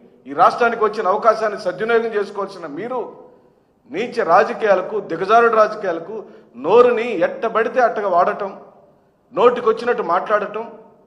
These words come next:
బండ బూతులు మాట్లాడటం, పిచ్చి వాగుడు వాగటం, మీ పైచాచికత్వాన్ని, మీ చేతగానితనాన్ని,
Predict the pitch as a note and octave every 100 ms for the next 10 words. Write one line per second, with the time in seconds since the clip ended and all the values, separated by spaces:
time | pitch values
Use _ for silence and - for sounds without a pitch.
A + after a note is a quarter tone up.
0 | _ _ _ _ _ _ _ _ - F3+
1 | A#3+ G#3+ A3 A#3 A3 G3 G3 A3 G#3 G#3
2 | A#3 A3+ - - _ _ _ _ - A3
3 | G3 B3 A3+ G#3+ A3+ F#3+ F#3 G#3 A3+ A#3
4 | - - - _ _ _ _ _ _ D3
5 | D3 D#3+ G3 A#3 A3+ - G3+ G3 G3 G#3
6 | A#3+ G3+ E3 F3+ G#3 A3 A3 F#3+ G3 G3
7 | A3+ B3+ G#3